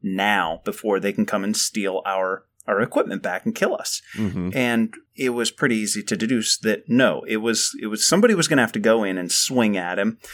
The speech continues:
Speaker 1: take a beating, and die in doing so. Then probably the other party, the other team was gonna have to do the same thing. And then the first party would have to go back and finish it off.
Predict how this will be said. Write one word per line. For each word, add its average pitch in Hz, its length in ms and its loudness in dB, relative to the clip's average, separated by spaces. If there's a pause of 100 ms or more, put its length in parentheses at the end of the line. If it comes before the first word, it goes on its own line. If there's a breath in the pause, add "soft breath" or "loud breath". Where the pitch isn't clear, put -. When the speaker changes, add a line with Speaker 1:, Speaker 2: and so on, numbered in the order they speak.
(180 loud breath)
Speaker 1:
take 139 240 4
a 160 40 4
beating, 113 480 0
and 107 240 0
die 110 260 6
in 104 180 2
doing 95 260 -2
so. 85 380 -4 (420 loud breath)
Then 135 160 4
probably 151 460 2
the 156 160 4
other 190 160 8
party, 107 360 2
the 131 140 2
other 160 140 6
team 107 360 0
was 113 140 0
gonna 104 160 0
have 101 160 -6
to 104 80 -4
do 104 100 -4
the 98 120 -4
same 95 260 -2
thing. 92 320 -6 (260 loud breath)
And 123 160 8
then 113 300 6
the 127 100 6
first 120 300 4
party 110 180 2
would 104 120 -2
have 107 120 0
to - 80 -14
go 104 120 0
back 90 240 -4
and 110 120 2
finish - 400 -4
it 107 80 4
off. 117 360 4